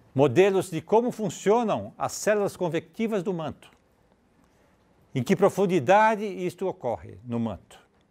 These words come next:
Ocorre lá desde a camada D, entre o núcleo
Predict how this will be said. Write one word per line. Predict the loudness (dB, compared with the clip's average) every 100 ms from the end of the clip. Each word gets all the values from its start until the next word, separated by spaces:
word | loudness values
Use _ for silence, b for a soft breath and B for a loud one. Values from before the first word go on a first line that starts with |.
| _ _ _ _ _ _ _ _ _ _
Ocorre | -2 2 4 4 2 0
lá | 2 2
desde | 2 0 0 0
a | -2 -2 -8 _ -8
camada | -6 -2 -4
D, | -4 2 2 0 -10 _ _ _ -10
entre | -10 -8 -8
o |
núcleo | -2 -2 -2 -8